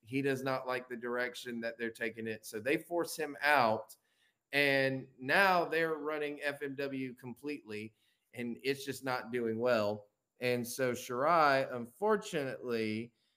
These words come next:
gets in so much debt with the Yakuza. He has no idea what to do. So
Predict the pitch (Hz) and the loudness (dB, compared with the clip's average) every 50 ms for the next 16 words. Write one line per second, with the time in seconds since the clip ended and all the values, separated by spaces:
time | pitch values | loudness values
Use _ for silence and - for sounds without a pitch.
0 | _ _ _ - 135 139 135 135 - 135 127 123 - - 170 175 180 180 170 170 | _ _ _ 0 0 0 2 0 -4 -4 -4 -4 -2 0 0 2 2 2 0 -2
1 | - 135 143 156 156 156 156 156 147 - 151 143 139 139 135 135 - - 139 135 | -2 0 4 4 4 4 2 -2 -6 -4 -2 -2 -2 -2 -2 -4 -4 -2 0 0
2 | 131 123 120 131 131 127 127 123 117 113 127 123 120 113 113 127 143 151 156 156 | 0 -2 -2 -2 -2 0 0 0 -2 -2 -2 -4 -4 -4 -2 0 0 2 4 2
3 | 151 143 143 135 135 135 135 135 135 120 123 127 120 120 117 117 117 - - - | 2 2 0 0 0 -2 -4 -6 -8 -6 -4 -2 -2 0 -2 -4 -4 -8 -8 -4
4 | 131 123 123 120 117 117 117 | -2 -2 0 0 0 -2 -4